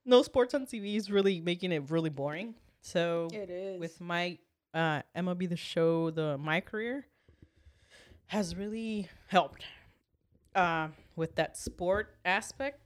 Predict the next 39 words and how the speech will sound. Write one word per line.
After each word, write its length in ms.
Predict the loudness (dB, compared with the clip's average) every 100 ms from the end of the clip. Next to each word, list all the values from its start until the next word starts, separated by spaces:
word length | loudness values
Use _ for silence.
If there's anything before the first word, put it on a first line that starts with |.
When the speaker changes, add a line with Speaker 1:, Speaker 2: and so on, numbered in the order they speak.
| -4
Speaker 1:
And 200 | -4 -2
then, 300 | -4 -4 -6
um, 360 | -8 -10 -12 -18 _ _ _ _ _ _
I 100 | 4
re-downloaded 640 | 4 4 0 4 4 4 0 0
Un-, 200 | -2 -2 -14 0
Uncharted 720 | 2 2 -4 6 8 8 2
four. 440 | 0 2 2 0 -14 -16 -12 -6
Speaker 2:
Oh, 60 |
I 160 | -4 0
love 240 | 2 4
that 180 | 4 2
game. 320 | -4 -8 -6 2
Speaker 1:
I 360 | 4 4 0 -4
love 720 | -4 2 4 6 6 4 0 -18 _ _ _ _ _ _ _ _ _ _
Unchart-, 580 | 4 4 2 -2 -2 -2
the 100 | 2
Uncharted 480 | 2 2 2 0 0
series 420 | 0 2 4 2 0
'cause 200 | 0 2
of 140 | 0
Speaker 2:
Mm. 100 | -2
Speaker 1:
you, 420 | 2 4 4 0 _ -14
Speaker 2:
Mm-hmm. 320 | -10 -8 -8
Speaker 1:
'cause 200 | -6 0
you 120 | 2
played 260 | 2 2 2
it. 40 |
I'm 140 | 2 2
like, 180 | -2 -6
"Oh, 140 | -20 -20
that's 300 | -16 -16 -16
look 240 | -20 -18
like 180 | -20 -18
a, 40 | -14
such 400 | -8 -4 -4 -6
a 60 | -14
cool 220 | -6 -6
game." 380 | -2 0 2 0